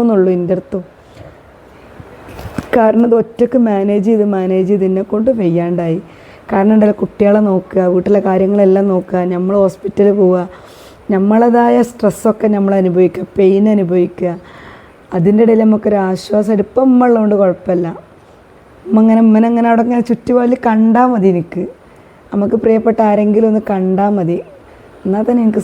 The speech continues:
സമാധാനം സന്തോഷമാണ്. അപ്പോൾ ഇതാണ് ഇപ്പം എൻ്റെ നിലവിലുള്ളൊരവസ്ഥ. എല്ലാവരും പ്രാർത്ഥിക്കണം. അപ്പോൾ ഇനി മൂന്ന് മാസം മരുന്ന് കഴിച്ചിട്ട് ഒന്നുകൂടി സ്കാൻ ചെയ്ത് നോക്കാം. ഹെർണിയേൻ്റെ എന്തായാലും ചെയ്യണമെന്ന്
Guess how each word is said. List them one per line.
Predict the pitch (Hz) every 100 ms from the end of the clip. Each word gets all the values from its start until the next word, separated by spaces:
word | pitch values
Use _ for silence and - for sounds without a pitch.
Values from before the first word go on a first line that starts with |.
| 185
സമാധാനം | 170 170 170 180 190 170
സന്തോഷമാണ്. | 170 170 170 165 196 190 214 - - - - - - - - - - - - - - -
അപ്പോൾ | 220
ഇതാണ് | 190 214 214
ഇപ്പം | 214 214
എൻ്റെ | 214 214
നിലവിലുള്ളൊരവസ്ഥ. | 196 180 185 202 196 185 170 170 - - 185 - - - -
എല്ലാവരും | 175 175 180 226
പ്രാർത്ഥിക്കണം. | 190 175 175 170 170 180 190 - - - - - -
അപ്പോൾ | - 202
ഇനി | 196 214
മൂന്ന് | 190 214 220
മാസം | 202 226 214
മരുന്ന് | 196 175 202
കഴിച്ചിട്ട് | 202 196 196 208 - - - - - -
ഒന്നുകൂടി | 196 190 196 -
സ്കാൻ | 196 180 185
ചെയ്ത് | 196 196 196
നോക്കാം. | 170 180 190
ഹെർണിയേൻ്റെ | 202 214 233 240 247 262
എന്തായാലും | 240 233 226 226
ചെയ്യണമെന്ന് | 202 190 196